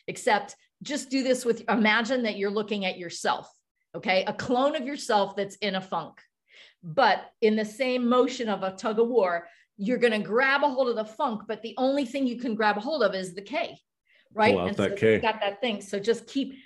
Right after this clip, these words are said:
Speaker 1: grabbing at the K, grabbing at the K, but with lots of laughter. <laughs>
Speaker 2: Ugh. Sometimes, sometimes the K is heavy, but, you know, here we go. All right. All right.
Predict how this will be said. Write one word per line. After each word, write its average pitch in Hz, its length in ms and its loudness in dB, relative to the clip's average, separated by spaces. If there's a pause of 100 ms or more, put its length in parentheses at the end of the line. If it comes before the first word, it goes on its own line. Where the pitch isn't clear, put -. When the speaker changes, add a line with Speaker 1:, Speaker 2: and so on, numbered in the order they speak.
(160)
Speaker 1:
grabbing 302 480 4
at 330 140 6
the 370 80 -12
K, 392 340 0 (100)
grabbing 359 300 2
at - 80 -10
the 294 60 -12
K, 349 180 -2
but 269 140 2
with 233 120 2
lots 269 300 0
of 330 80 -4
laughter. 349 420 2 (200)
<laughs> - 1600 2
Speaker 2:
Ugh. - 360 4 (580)
Sometimes, 202 500 8
sometimes 180 460 8
the 190 80 8
K 190 320 10
is 196 160 10
heavy, 190 400 10
but, 156 260 4
you 175 80 4
know, 185 280 2
here 151 160 0
we 523 120 8
go. 571 140 10
All - 0 -
right. - 120 0 (280)
All 679 60 8
right. - 220 6